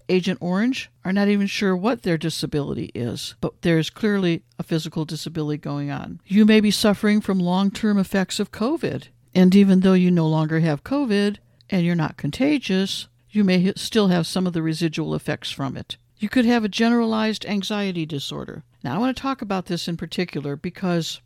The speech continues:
that is a disability that we see quite often, but a lot of times students come to us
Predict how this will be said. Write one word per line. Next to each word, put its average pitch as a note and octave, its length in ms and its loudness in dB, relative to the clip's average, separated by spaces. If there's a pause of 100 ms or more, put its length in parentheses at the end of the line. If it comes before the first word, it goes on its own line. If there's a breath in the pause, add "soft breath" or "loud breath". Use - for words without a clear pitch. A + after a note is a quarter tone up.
that G3+ 380 0
is A3 640 4 (200)
a F#3 80 0
disability F#3 640 2
that G3 160 2
we A3 100 2
see F3 240 2
quite F#3+ 300 0
often, D#3+ 420 -2 (240)
but A3+ 100 2
a A3 40 0
lot B3 180 2
of G4+ 100 -4
times C4 480 0 (220)
students G3+ 440 -2
come F3+ 180 0
to D#3+ 140 0
us - 260 -4